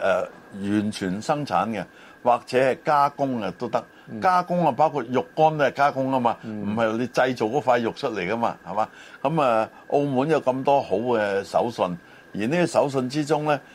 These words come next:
Speaker 1: 即係好多都係傳統嘅食物，可能喺廣東原來嘅地方已經係唔興啊，睇下澳門仍然興，但係澳門呢，就賣得火紅吖嘛，
Speaker 2: 嗯。
Speaker 1: 呢個我覺得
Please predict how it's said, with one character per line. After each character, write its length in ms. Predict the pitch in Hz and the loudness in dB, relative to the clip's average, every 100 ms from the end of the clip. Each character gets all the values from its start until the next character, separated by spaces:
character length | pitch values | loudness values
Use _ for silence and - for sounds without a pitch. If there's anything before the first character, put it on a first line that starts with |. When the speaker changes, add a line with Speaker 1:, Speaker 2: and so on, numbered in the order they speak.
| - - | -20 -2
Speaker 1:
即 120 | 156 | 2
係 180 | 120 107 | 2 0
好 260 | 104 127 | -2 -4
多 260 | 156 139 139 | 2 4 4
都 120 | 143 | 2
係 280 | 127 107 98 - - - - | 0 0 -2 -6 -20 -20 -10
傳 400 | - 95 95 95 | -4 -2 -2 -2
統 260 | 98 123 | -2 0
嘅 180 | 135 120 | 0 0
食 140 | - 113 | 0 -4
物， 100 | 107 92 - - - | 0 -2 -4 -20 -4
可 320 | - 156 180 110 | 2 4 4 0
能 100 | 113 | 0
喺 220 | 135 156 | -2 -2
廣 320 | - 120 165 | 2 2 2
東 180 | 165 170 | -2 0
原 160 | 143 104 | 0 0
來 60 | 98 113 | 2 2
嘅 40 | |
地 140 | 120 113 | 2 2
方 220 | 147 147 - - - | 2 0 -10 -20 -8
已 180 | 117 135 | -2 0
經 180 | 156 156 | 0 0
係 120 | 117 | -2
唔 160 | 92 98 | -2 -2
興 320 | 143 143 127 | -2 -2 0
啊， 140 | 98 - - - | -2 -4 -20 0
睇 20 | 127 | 0
下 60 | |
澳 200 | 143 127 | 2 0
門 220 | 123 127 | 0 -4
仍 260 | 131 87 87 | -4 -4 -4
然 160 | 92 120 | -4 -2
興， 200 | 135 135 - - - | -4 -6 -16 -20 -2
但 120 | 117 | 0
係 40 | |
澳 160 | 120 139 | 2 0
門 260 | 135 120 151 | 0 -2 -2
呢， 100 | 160 | 0
就 140 | 117 | -2
賣 260 | 104 107 113 | 2 0 2
得 80 | |
火 320 | 143 - 104 107 | -2 0 0 0
紅 120 | 85 | -6
吖 160 | 87 120 | -4 -2
嘛， 160 | 104 - - | -2 -4 -18
Speaker 2:
嗯。 120 | 110 | -6
Speaker 1:
呢 120 | 139 147 | -4 0
個 160 | 113 | 0
我 200 | 104 107 | 0 0
覺 100 | |
得 60 | 107 | 0